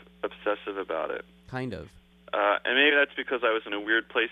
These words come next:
Speaker 1: in my life and my marriage was ending and I was kind of underemployed and understimulated, and I kind of just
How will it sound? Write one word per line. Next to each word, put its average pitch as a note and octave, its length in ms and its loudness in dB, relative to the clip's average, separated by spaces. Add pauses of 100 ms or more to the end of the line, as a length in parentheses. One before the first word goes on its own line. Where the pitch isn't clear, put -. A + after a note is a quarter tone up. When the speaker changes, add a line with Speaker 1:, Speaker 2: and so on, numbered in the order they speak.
Speaker 1:
in A2 60 -12
my A2 120 0
life A2 400 2
and G2 140 -8
my F#2 100 -2
marriage A2 380 2
was G#2+ 160 -8
ending G#2 580 -2
and F2 220 -8
I E2+ 100 -6
was F#2+ 160 -4
kind G2+ 220 -6
of - 80 -6
underemployed G2 880 0
and F#2 120 -6
understimulated, G2 920 -4
and F2+ 120 -8
I F2 60 -8
kind F#2 240 -10
of F#2 100 -10
just - 180 -12